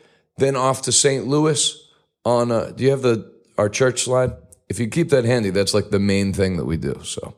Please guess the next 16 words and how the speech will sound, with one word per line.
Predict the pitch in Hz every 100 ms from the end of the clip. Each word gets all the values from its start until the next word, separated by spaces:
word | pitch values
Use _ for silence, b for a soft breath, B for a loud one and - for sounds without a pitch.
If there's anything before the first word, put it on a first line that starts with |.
| _
there | - 73
you | 69
go. | 95 113
Every | - 98 101
Sunday, | 123 110
ten | 101 120
A | 117
M, | 131
Montour | 117 117 120 110
Junction | 117 107 95
Sports | - 120
Complex, | - 123 110 120 107 - B B B
twenty-four | 131 135 104 127
nineteen | 127 110 131
State | 117 - 127
Avenue, | 123 120 135 127